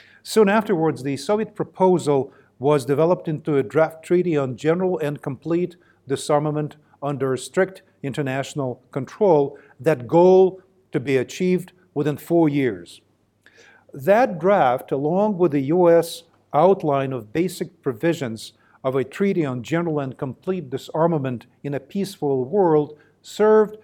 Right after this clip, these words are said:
as a basis for discussions at a special negotiating forum, the Committee on Disarmament.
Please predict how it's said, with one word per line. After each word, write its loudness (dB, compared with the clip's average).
as -2
a -2
basis -2
for 2
discussions -2
at -2
a 0
special -2
negotiating -2
forum, -4
the -4
Committee -2
on -2
Disarmament. -4